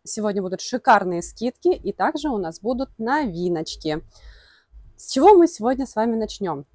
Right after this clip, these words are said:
Начнём с того, что у нас отправки есть в любой регион по России,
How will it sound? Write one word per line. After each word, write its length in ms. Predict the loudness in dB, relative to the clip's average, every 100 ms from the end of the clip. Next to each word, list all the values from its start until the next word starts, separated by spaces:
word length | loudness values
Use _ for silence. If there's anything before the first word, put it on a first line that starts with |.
| -10 -8
Начнём 320 | -6 -4 -4
с 60 |
того, 220 | -2 0 0
что 180 | 0
у 60 | -2
нас 240 | 0 -2 0
отправки 800 | -2 2 2 4 2 -6 -6 -6
есть 400 | -6 -2 -2 -4
в 40 | -2
любой 380 | 0 2 0
регион 640 | 0 -2 -2 -2 -4 -8 -12 _ _
по 140 | 2
России, 640 | 2 0 -4 -6 -4 -4